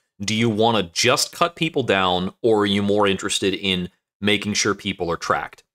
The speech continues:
Republicans are not consistent about this, because Republicans will say, and they will voice, that they just want legal immigration. They just want people to be tracked.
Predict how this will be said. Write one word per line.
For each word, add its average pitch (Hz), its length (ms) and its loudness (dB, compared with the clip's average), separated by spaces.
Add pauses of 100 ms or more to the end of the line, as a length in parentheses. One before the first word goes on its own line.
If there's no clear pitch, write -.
(340)
Republicans 135 640 0 (180)
are 120 480 4
not 107 580 2 (680)
consistent 95 760 -2
about 82 320 -2
this, - 200 -4
because 98 280 -8
Republicans 123 600 0
will 98 280 0
say, 98 500 2
and 90 160 -4
they 90 80 -2
will - 160 -8
voice, 98 560 0 (420)
that 110 140 -2
they 113 140 2
just 123 280 0
want 95 260 -2
legal 131 300 2
immigration. 85 600 -4
They 98 80 -2
just 107 180 -4
want 104 200 -2
people 98 200 -8
to 90 60 -8
be 80 80 -12
tracked. - 420 0